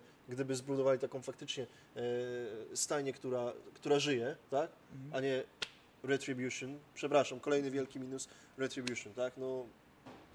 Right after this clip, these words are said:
Speaker 1: nie, no po co? O,
Speaker 2: Mhm.
Speaker 1: A E W ma stajnię, zróbmy swoją i dajmy im maski, które zrobimy, nie wiem, z tego, co mamy w magazynie.
Speaker 2: Straszne, do, właśnie do Retribution chciałbym, chciałbym za chwileczkę wrócić.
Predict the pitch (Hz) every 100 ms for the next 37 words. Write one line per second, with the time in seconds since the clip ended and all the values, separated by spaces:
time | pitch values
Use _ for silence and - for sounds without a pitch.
0 | - 143 156 147 120 113 127 160 - 151
1 | 120 117 - - - 175 196 131 139 185
2 | 160 147 226 160 123 - 120 113 120 160
3 | - 139 - 131 110 107 151 165 151 160
4 | 139 135 113 - 110 - - - - 190
5 | 185 160 151 143 151 143 - - - -
6 | - - - - 127 135 110 101 - -
7 | 143 139 139 139 135 127 120 120 113 98
8 | - - 160 139 131 135 139 151 151 151
9 | 151 147 143 151 139 147 139 143 139 147
10 | 139 135 - 135 - 135 135 - 139